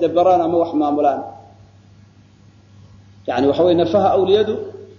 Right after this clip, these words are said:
yacni, waxa weeye, hadday awliyaa Allah yihiin, waa munacamiin, waa loo nicmaynayaa.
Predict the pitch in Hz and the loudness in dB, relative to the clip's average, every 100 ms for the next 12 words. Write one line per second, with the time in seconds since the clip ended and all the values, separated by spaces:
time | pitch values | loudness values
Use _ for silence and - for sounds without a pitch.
0 | - - - - - - - - 165 180 | -20 -20 -20 -20 -20 -20 -20 -4 0 2
1 | 190 - 214 208 180 175 175 208 202 185 | 2 2 2 2 2 2 2 0 2 2
2 | 185 208 190 185 185 175 185 180 202 190 | 2 2 0 0 0 0 -2 -2 -2 -2
3 | - 180 185 202 214 180 208 220 196 - | -4 0 0 2 -2 0 -2 0 -4 -8
4 | - - 165 180 185 180 190 196 185 180 | -10 0 2 2 0 -4 -2 0 0 0
5 | 180 | -2